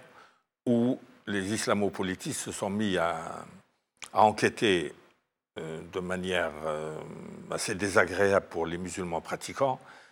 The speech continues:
parce que leur, euh, démarche était fondée sur une stratégie du soupçon. On avait tendance à voir en tout musulman pratiquant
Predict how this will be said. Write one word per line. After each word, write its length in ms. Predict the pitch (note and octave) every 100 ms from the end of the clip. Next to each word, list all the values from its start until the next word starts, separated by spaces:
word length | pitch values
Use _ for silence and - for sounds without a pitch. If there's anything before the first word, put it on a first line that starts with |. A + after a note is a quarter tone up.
| _ _ -
parce 200 | F#2+ -
que 500 | - A2 A2 G#2 G2+
leur, 260 | F#2+ E2 F2
euh, 480 | F2+ E2+ E2+ E2 E2 E2
démarche 460 | F#2+ G2 A2+ - G#2+
était 180 | -
fondée 320 | F#2+ A2 G2 A#2
sur 240 | - F#2
une 80 | F#2
stratégie 540 | - A2+ - G2+ G2+
du 160 | F#2 F2+
soupçon. 400 | - G#2 - - _ _ _ _ _ _ _ _
On 100 | F#2
avait 180 | F#2 G2
tendance 480 | A2 G#2+ G2+ G#2+ G#2
à 40 |
voir 320 | F#2 A2 G2
en 120 | F2 F2
tout 180 | -
musulman 440 | B2+ G2 G2+ G2 F2+
pratiquant 600 | - G2+ - - G2+